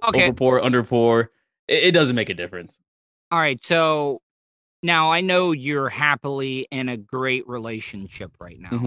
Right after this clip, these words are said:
Speaker 1: okay? And, and I'll get to that. Um,
Speaker 2: <laughs>
Speaker 1: but, but what I wanna talk about is you have to, and do not lie, okay?
Speaker 2: Not
Speaker 1: Do not
Speaker 2: lying.
Speaker 1: lie. Okay.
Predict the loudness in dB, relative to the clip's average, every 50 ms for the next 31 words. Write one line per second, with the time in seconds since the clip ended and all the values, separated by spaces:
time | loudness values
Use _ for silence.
0 | -4 -4 -6 -6 -8 -10 -10 -8 -8 -8 -8 -6 -6 -4 -4 -6 -6 -4 -2 0
1 | 0 0 0 -4 -6 -8 -6 -8 -12 -8 -6 -6 -4 -4 -6 -8 -10 -14 -18 -16
2 | -12 -8 -6 -4 -2 -2 -2 2 0 0 0 0 -2 -2 0 0 -2 -4 -6 -10
3 | _ -12 -14 -14 -14 _ _ _ -4 0 2 2 2 2 2 2 2 2 0 0
4 | -4 -4 -2 -2 -2 -2 -2 -6 -4 -2 0 -2 -2 -2 -4 -4 -4 -4 -6 -6
5 | -8 -12 -16 -18 _ _ _ _ _ _ _ _ _ _ _ _ _ _ _ -16
6 | -12 -4 0 2 2 2 2 -2 -8 -8 -2 0 2 4 4 4 4 2 0 -2
7 | -4 -16 _ -8 -6 -6 -4 -4 -6 -4 -2 -2 0 0 0 0 0 -2 -2 -6
8 | -8 -6 -6 -4 -4 -2 -2 -2 -4 -4 -4 -6 -10 -14 _ _ -10 -10 -10 -6
9 | -4 -4 -4 -2 -2 -2 0 0 0 0 0 -2 -2 -2 -2 -2 -2 -4 -6 -10
10 | -16 -16 -8 -4 -4 -4 -4 -6 -12